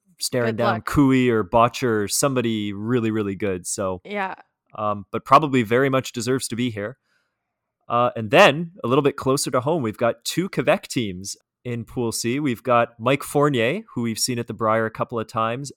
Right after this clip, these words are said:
Speaker 1: and Vincent Roberge, son of, uh, legendary Quebec curler François Roberge.
Speaker 2: Yeah, I think it's the first time we've had so many Quebec representatives.
Speaker 1: Quick shout out to Vincent Roberge. He went undefeated,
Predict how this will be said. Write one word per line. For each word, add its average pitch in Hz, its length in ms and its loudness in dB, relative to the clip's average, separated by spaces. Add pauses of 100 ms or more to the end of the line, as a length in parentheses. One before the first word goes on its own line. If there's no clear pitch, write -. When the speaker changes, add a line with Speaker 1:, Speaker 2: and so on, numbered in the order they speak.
Speaker 1:
and 113 320 -6
Vincent 135 400 0
Roberge, 120 640 0 (480)
son 156 320 4
of, 135 360 2
uh, 127 180 2
legendary 135 600 4
Quebec 127 360 -4
curler 120 340 -2
François 135 600 -4
Roberge. 95 520 -12 (260)
Speaker 2:
Yeah, 226 300 -10
I 202 120 -2
think 311 160 -6
it's 294 100 -12
the 269 100 -6
first 247 300 -4
time 285 220 -4
we've 233 180 -6
had 208 320 -4
so 214 240 -6
many 214 680 -8 (420)
Quebec 208 440 -6
representatives. 208 920 -8 (260)
Speaker 1:
Quick 165 200 -8
shout 143 220 0
out 123 140 -4
to 117 200 -8
Vincent 113 420 -6
Roberge. 104 480 -8
He 156 440 -6
went 127 380 -4 (100)
undefeated, 120 840 -4